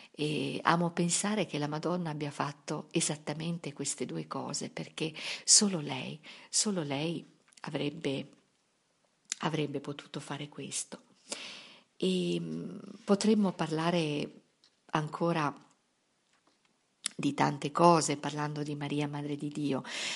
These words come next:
Anche Papa Francesco ha detto che questo, proprio quello della maternità divina,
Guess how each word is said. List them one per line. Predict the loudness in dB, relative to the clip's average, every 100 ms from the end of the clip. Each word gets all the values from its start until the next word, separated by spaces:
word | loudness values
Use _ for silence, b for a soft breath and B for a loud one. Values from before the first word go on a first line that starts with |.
| 0
Anche | 0 2 0
Papa | 0 -2
Francesco | -2 -2 -2 4 6 8 6
ha | 2
detto | -2 0 -2
che | -2 -6
questo, | 2 4 4 2 0 -2 -2
proprio | -4 -6 -2 0
quello | 2 2
della | 0 -2
maternità | -4 -4 -4 -2 -2 -2
divina, | -2 0 2 4 2